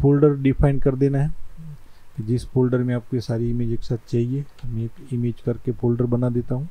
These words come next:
और यहाँ से नाम दे देना है किस चीज़ का है ये,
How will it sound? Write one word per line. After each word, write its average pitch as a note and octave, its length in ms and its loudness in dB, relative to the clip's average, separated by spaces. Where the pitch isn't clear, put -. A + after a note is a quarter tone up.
और A#2 180 2
यहाँ A#2+ 220 4
से C3 200 4
नाम B2 360 0
दे B2 100 4
देना B2+ 200 0
है B2 160 -2
किस - 260 -4
चीज़ - 280 -10
का C3 120 -2
है A#2+ 180 0
ये, A#2+ 180 -6